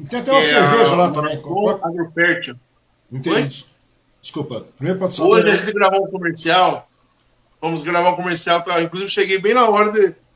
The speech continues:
Speaker 2: de, ah, de falar com você.
Speaker 1: Uhum.
Speaker 2: Tava gravando um comercial na cidade de Laranjal Paulista,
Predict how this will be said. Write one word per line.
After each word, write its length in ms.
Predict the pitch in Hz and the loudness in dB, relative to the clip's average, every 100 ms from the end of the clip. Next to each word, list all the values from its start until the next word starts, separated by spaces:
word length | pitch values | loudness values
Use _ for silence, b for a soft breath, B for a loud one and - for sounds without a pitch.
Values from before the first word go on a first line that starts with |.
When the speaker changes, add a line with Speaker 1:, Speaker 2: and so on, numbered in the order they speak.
| _ _ | _ _
Speaker 2:
de, 120 | 165 | 2
ah, 400 | 165 160 151 147 | 4 4 2 0
de 460 | 143 151 147 147 143 | -2 -2 -2 -2 -4
falar 180 | 160 175 | -4 -4
com 80 | 180 | -6
você. 400 | 180 156 143 139 _ | -8 -6 -8 -10 _
Speaker 1:
Uhum. 400 | 151 143 165 208 - _ | -4 -4 -4 -8 -14 _
Speaker 2:
Tava 180 | 170 175 | -2 2
gravando 260 | 196 196 | 0 0
um 40 | 208 | -2
comercial 440 | 202 208 - 190 | -2 -4 -2 -2
na 100 | 185 | -2
cidade 200 | 170 180 | -4 -4
de 60 | 175 | -2
Laranjal 400 | 180 170 170 165 | -2 -2 -2 -2
Paulista, 600 | 147 147 220 - 135 123 | -2 -6 -6 -8 -12 -16